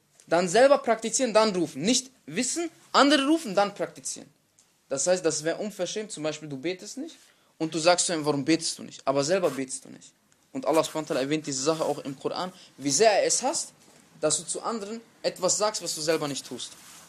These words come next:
Und wenn du das nicht machst, dann bist du vor Allah subhanahu wa ta'ala seine Strafe auch nicht geschützt, wenn du andere nicht rufst. Das heißt, was bist du für ein Mensch? Du sagst,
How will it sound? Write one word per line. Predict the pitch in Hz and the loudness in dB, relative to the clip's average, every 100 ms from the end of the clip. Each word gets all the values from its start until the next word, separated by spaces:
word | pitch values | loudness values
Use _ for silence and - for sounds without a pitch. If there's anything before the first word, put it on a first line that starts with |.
| - - - _ _ _ _ - _ _ _ _ _ _ _ _ _ _ _ _ - - _ _ _ _ _ _ _ - | -20 -20 -20 _ _ _ _ -20 _ _ _ _ _ _ _ _ _ _ _ _ -20 -20 _ _ _ _ _ _ _ 2
Und | 196 262 262 - | 4 4 2 0
wenn | 160 | 2
du | 190 | 4
das | 208 220 | 6 6
nicht | 214 175 | 4 4
machst, | 233 302 - - - - _ - | 4 4 -2 -6 -18 -20 _ -2
dann | 143 | 0
bist | 165 185 | 0 -2
du | 165 | -2
vor | - | 0
Allah | 123 165 | 0 0
subhanahu | - 165 165 | -2 -6 -6
wa | |
ta'ala | 156 | -6
seine | 151 151 | -4 -4
Strafe | - 160 175 - | -2 -2 -2 0
auch | - 180 | 4 4
nicht | 175 170 | 2 -8
geschützt, | - 151 147 - - | -8 -8 -6 -10 -6
wenn | 135 | -4
du | 131 | -2
andere | 147 139 | -2 -2
nicht | 147 160 156 | -6 -6 -8
rufst. | 127 - - _ _ _ _ _ _ _ | -10 -14 -18 _ _ _ _ _ _ _
Das | - 135 | -2 6
heißt, | 190 | 6
was | 185 151 | 6 0
bist | 226 - | -2 -2
du | 214 | -2
für | 220 | -2
ein | 175 180 | -2 -2
Mensch? | 220 220 - - _ _ _ _ _ _ _ - | -4 -4 -8 -10 _ _ _ _ _ _ _ -10
Du | 135 | 4
sagst, | 175 180 - | 4 4 -2